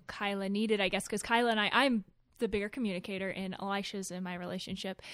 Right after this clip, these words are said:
and it kind of mirrors Kyla's in my friendship, and the fact that I would kind of draw Kyla out and Kyla would tone me down.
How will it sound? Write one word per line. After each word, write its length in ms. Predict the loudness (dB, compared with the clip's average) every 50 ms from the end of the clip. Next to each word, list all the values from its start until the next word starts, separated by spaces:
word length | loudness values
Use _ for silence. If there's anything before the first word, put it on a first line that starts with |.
| -12 -12 -12 -12 -8 -2
and 340 | 0 2 4 4 2 2 -2 -4 _ _ _ _ _ _ -10
it 300 | -4 -2 -2 -2 -4 -6
kind 280 | -6 -2 0 2 2 2
of 120 | 2 2
mirrors 600 | 2 2 2 2 2 0 -2 -2 -4 -4 -6 -8 _ _ _ -8
Kyla's 380 | -2 0 0 0 0 0 -2 -2
in 80 | -2
my 180 | -2 -2 -2 -4
friendship, 680 | -4 0 4 6 6 6 4 2 0 -2 -4 -8 -8 -10 -10 -10 -12 -16 -14 -14 -14 -16 -14 _ -2
and 220 | -2 0 0 2
the 80 | 0 0
fact 320 | 2 4 2 2 2 -2 -4
that 260 | -2 -2 -2 -2 -6 _ _ _ _ _ -20 -20 -10 -2
I 200 | 2 4 4 4
would 160 | 4 2 0
kind 180 | -2 -2 0 0
of 60 | 0 0
draw 220 | 0 0 0 -2
Kyla 360 | -2 -4 -2 -2 0 -2 -2 0
out 320 | 0 0 0 0 -2 -6 -8 -16 _ _ -8
and 240 | -4 -4 -4 -4 -6
Kyla 400 | -8 -8 -4 -4 -2 -2 -2 -2
would 300 | -4 -4 -6 -6 -8 -12 -12
tone 260 | -6 -2 -2 0 2
me 120 | 2 2 2
down. 460 | 2 0 0 0 0 0 -2 -2 -2